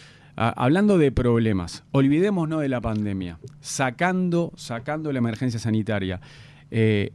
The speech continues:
el, el punto más débil del gobierno en esta gestión ha sido el caso Astesiano,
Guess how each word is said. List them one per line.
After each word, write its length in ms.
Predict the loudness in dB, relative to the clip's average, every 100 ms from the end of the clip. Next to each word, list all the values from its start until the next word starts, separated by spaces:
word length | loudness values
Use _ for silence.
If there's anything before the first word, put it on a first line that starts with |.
| -4
el, 300 | -2 0 -2
el 200 | -2 2
punto 360 | 4 4 4 2
más 240 | 2 2
débil 420 | 4 4 4 0 -4 -2
del 160 | 2
gobierno 580 | 2 4 4 4 2 0 -12 -18 -2
en 140 | 0
esta 220 | 2 -2
gestión 560 | -4 -6 -2 4 4 2 -4 -6
ha 100 | -6
sido 320 | -2 2 2
el 60 | 2
caso 220 | 0 -2
Astesiano, 600 | -2 -4 0 2 2 0